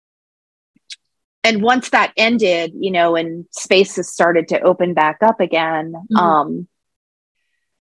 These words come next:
Speaker 1: you know, slowly recovery meetings have returned and they're
Speaker 2: Yeah.
Speaker 1: kind of back up to normal now. Um,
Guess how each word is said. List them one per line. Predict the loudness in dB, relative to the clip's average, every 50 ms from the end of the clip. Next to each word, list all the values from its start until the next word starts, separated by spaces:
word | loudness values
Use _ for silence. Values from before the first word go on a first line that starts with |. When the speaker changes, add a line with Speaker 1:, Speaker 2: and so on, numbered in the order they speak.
| _ 2
Speaker 1:
you | 4 4
know, | 4 4
slowly | 2 -2 0 4 6 6 8 8 6 6 6 4 4
recovery | 2 2 0 0 0 0 0 2 0 -2 -2 -2
meetings | -2 -2 -2 -2 -2 -4 -6 -2
have | -2 -2 0
returned | 0 -4 -4 -2 -2 -2 -2 0 0 0 0 0 0 0
and | 0 0 0 -2 -6 -6 -8 -8 -10 -4
they're | 0 2 2 2
Speaker 2:
Yeah. | 2
Speaker 1:
kind | 0 0 -2
of | -2 -2
back | -2 -2 0 2 0
up | 0 0 0
to | -2 0 0
normal | 2 4 4 4 4 4 2 0 0 0
now. | 0 0 0 0 0 0 0 0 0 -2 -2 -2 -2
Um, | 0 0 -2 -4 -4 -6 -8 -12 -16 -18